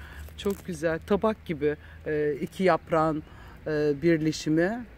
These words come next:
Bir oraya dağılıyor, bir buraya. Sağ sol ama, e, ortası tabak gibi duruyor. E, şöyle bakınız.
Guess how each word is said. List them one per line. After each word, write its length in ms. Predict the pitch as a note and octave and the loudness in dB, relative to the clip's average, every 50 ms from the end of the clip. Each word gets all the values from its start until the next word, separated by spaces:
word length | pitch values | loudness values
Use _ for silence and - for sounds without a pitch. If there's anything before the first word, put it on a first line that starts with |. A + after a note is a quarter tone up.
| - - | -4 0
Bir 60 | F#3 | 0
oraya 380 | F3 E3+ F#3+ F#3 F3 F3 E3+ D#3+ | 2 2 4 4 4 4 4 6
dağılıyor, 420 | E3 D#3 D3+ D3+ D3 D3+ D#3 D3 | 6 6 6 4 4 2 0 0
bir 140 | D#3+ F3 D#3 | -2 -4 -2
buraya. 440 | F3 F#3 F3 E3 D#3+ D#3+ F3+ A#3 C4+ - - - - - - - - - - - - - - | -2 2 4 4 6 6 4 4 0 -4 -10 -16 -18 -18 -18 -20 -20 -20 -20 -20 -20 -18 -12
Sağ 300 | - - G3 F#3 F#3 F#3 | -2 4 6 6 6 6
sol 360 | F3 - - F#3+ F#3+ G#3+ B3+ C4 B3 G3 - | 4 0 0 2 2 2 2 0 -4 -8 -4
ama, 240 | E3+ F3+ G3 G3+ G#3 | -4 -2 0 2 0
e, 160 | - - E3+ F3 E3+ E3+ E3 E3 - - F3+ | 0 0 0 2 4 4 4 4 2 0 0
ortası 420 | F#3 F#3 F3 - F#3+ F3+ - - | 0 0 0 -2 -6 -10 -8 -10
tabak 420 | - - G3+ F3 F#3+ F#3 F3+ - - | -10 -6 -2 2 4 4 4 2 -2
gibi 220 | F#3 D#3 D#3+ C#3+ | -4 -4 -2 -2
duruyor. 440 | D#3 D3 D3 D3 D3+ D#3 F3 G#3 B3 - - - - - - - - - - - - - - - - - - | 0 2 2 4 4 4 4 2 -2 -6 -12 -16 -16 -16 -16 -16 -16 -16 -18 -16 -16 -16 -16 -16 -16 -14 -10
E, 60 | F3 E3+ E3 E3 E3 D#3 C#3 - - - - - - - - - - - - - - - - - - - - - - - - - - - _ - - - - - - - _ - - - | -8 -6 -6 -6 -6 -8 -10 -12 -14 -16 -16 -16 -18 -18 -18 -18 -18 -18 -16 -16 -16 -16 -16 -18 -20 -20 -20 -20 -20 -20 -20 -20 -20 -20 _ -20 -20 -20 -20 -20 -20 -20 _ -20 -20 -20
şöyle 600 | - - - - - F3+ F3 E3+ E3 D#3+ F3 D#3 | -16 -16 -10 -6 -4 -2 -2 -2 -2 -4 -6 -6
bakınız. 600 | E3+ - - - - D#3+ F3 G3 - - - - | -8 -10 -10 -8 -6 -4 -4 -4 -6 -12 -18 -18